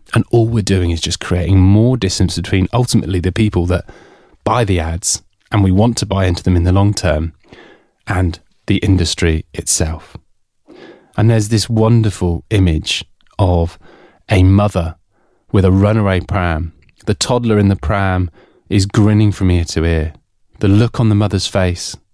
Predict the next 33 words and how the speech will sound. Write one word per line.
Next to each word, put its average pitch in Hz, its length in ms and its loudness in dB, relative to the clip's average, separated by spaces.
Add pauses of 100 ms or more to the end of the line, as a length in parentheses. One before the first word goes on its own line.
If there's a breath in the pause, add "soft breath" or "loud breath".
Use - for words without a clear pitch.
(320)
is 98 120 2
that 95 140 2
she's - 300 -2
absolutely - 500 -2
terrified, 90 520 -2
trying 113 440 0
to 101 120 -2
run 98 240 0
after 95 420 -2 (220 loud breath)
and 104 140 2
get 113 180 0
her 113 100 2
arms 95 320 -2
around 85 180 -2
this 82 140 -4
buggy. 82 500 -4 (480 loud breath)
And 104 140 0
perhaps 117 260 -4
it's 113 140 -6
the - 80 -2
best - 340 -6
example 92 480 -2
I've 87 160 -2
seen 85 280 -2
yet 80 260 -2 (760 loud breath)
of 87 200 -4
how - 280 -8
advertisers 85 600 -4
really 92 360 0
feel 85 260 -2
about 82 260 -4
digital 85 280 -2
advertising. - 640 -4